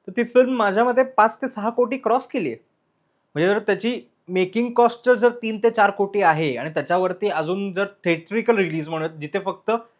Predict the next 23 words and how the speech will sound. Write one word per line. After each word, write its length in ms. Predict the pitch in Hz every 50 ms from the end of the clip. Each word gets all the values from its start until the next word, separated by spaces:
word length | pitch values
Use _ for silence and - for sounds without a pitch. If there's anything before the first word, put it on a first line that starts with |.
| _ _ _
सिनेमागृहात 680 | _ - 202 190 208 220 233 226 175 185 175 175 160 -
म्हणजे 160 | 143 151 175 180 - -
थिएटरमध्ये 540 | 175 170 165 170 226 233 233 233 233 233 233
ते 160 | 233 233 208
रिलीज 300 | 196 190 208 220 208 196
होऊन 140 | 214 208 202
जर 100 | 220 208
तुम्हाला 360 | 208 - 196 196 196 202 202 - _ _ _ _ _ -
पाच 240 | 190 196 196 -
ते 80 | 220 208
सहा 240 | 202 208 202 202 196 - - _ _
कोटींचा 440 | - 190 180 190 208 202 202 214 185
रेव्हेन्यू 340 | 156 143 151 175 190 208
मिळतोय 380 | 202 180 160 160 - - 190 180
त्याच्यावरती, 640 | 190 190 - 170 160 151 143 139 - - 117 - _ _ _ _ _ _ _ _ _ _ _ _ _ _ _ _ _ _ _ 180
तर 60 | 202
माझ्या 240 | 208 202 190 220 226
मते 380 | 233 233 240 247 254 247 - _ _ _ _ _ _ -
हळूहळू 400 | 156 175 214 233 214 208 233 240
मराठी 400 | 214 190 165 160 180 196 226 220
सिनेमा 320 | - 202 196 208 208 220
हा 80 | 220 220
सुधारतोय. 500 | - 196 160 170 175 175 170 151 120